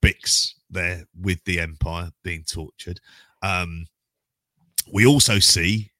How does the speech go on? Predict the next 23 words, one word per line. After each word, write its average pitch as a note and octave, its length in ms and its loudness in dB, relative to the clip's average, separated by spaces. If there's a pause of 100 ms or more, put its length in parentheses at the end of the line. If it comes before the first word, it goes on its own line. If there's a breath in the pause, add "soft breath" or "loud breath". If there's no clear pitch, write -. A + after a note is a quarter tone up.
(140)
this F#2 160 -4
is F#2+ 80 -4
where F#2+ 200 -2
all A#2+ 180 0
the F2+ 80 -4
pieces F2 540 -2
are E2 40 -12
kind E2 240 -12
of D#2+ 100 -12
coming E2 280 -10
together. D#2+ 360 -12
Not, G3+ 260 -4 (200)
doesn't - 260 -8
end F3+ 180 -2
up - 100 -6
the C3+ 80 -2
way C3 200 0
that A#2 120 -4
we A#2 80 -6
kind G#2 220 -6
of F2+ 80 -8
think A#2 340 -10
it - 80 -10